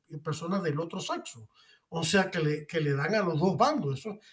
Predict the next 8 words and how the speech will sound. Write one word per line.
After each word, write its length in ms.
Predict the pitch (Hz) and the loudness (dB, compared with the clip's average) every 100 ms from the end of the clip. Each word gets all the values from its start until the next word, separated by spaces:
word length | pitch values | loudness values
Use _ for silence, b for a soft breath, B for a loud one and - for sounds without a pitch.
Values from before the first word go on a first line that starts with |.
| B - | B -8
eso 240 | 165 196 | -4 -4
es 60 | - | -4
terrible 420 | 185 165 190 175 | -4 -2 -2 -2
también. 360 | 156 160 214 208 | -2 0 2 2
L 200 | 220 208 | 0 -2
G 220 | 214 175 | -4 -2
B 160 | 185 | -4
T. 340 | 180 262 220 | -2 0 0